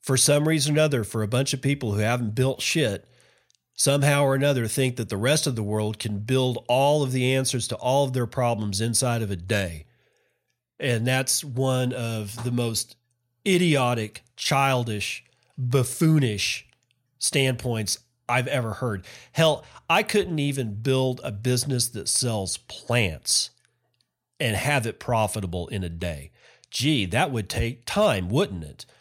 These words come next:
Like everything else does. So anyway, listen to Matt and, uh, and William here.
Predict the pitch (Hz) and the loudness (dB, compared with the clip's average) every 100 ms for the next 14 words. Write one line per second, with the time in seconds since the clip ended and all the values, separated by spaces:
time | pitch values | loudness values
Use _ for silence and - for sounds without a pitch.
0 | _ _ _ 104 110 - 90 92 90 131 | _ _ _ -4 -4 -6 -8 -8 -4 0
1 | 131 139 131 - 87 73 - 131 135 151 | 2 2 2 -2 -6 -4 -2 2 4 4
2 | 127 110 107 156 - 185 156 151 165 156 | 4 0 2 2 2 2 2 4 4 2
3 | - - - - _ _ _ _ _ - | -4 -14 -12 -14 _ _ _ _ _ -12
4 | - 123 120 117 113 113 - 117 107 135 | -2 2 2 2 2 0 -2 -2 2 2
5 | 151 156 139 147 147 143 | 4 4 4 2 2 0